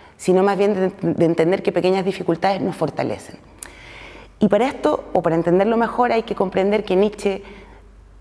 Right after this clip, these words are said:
contrario a una tradición platónica que desprecia al cuerpo y eleva la razón,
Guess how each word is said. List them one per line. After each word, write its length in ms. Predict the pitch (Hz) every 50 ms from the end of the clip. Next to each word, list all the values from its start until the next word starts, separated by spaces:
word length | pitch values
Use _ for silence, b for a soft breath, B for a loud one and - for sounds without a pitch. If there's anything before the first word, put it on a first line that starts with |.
| - - -
contrario 640 | - 165 165 156 143 - - 202 233 269 240 214 196
a 20 |
una 180 | 190 185 185 180
tradición 480 | 185 175 170 170 170 - - 185 185
platónica 720 | 185 190 175 170 - 202 190 180 170 165 165 - 165 165 - B B B B B B B B B B - -
que 600 | - 160 156 151 147 - - - - - - - -
desprecia 600 | - 139 165 151 - - 208 220 233 220 - 247 208
al 140 | 208 196
cuerpo 500 | - - 220 196 180 175 170 - 143 139 -
y 120 | - 147 147
eleva 320 | 151 165 185 196 214 214
la 120 | 196 196
razón, 540 | 190 202 220 208 - - 233 202 202 214 247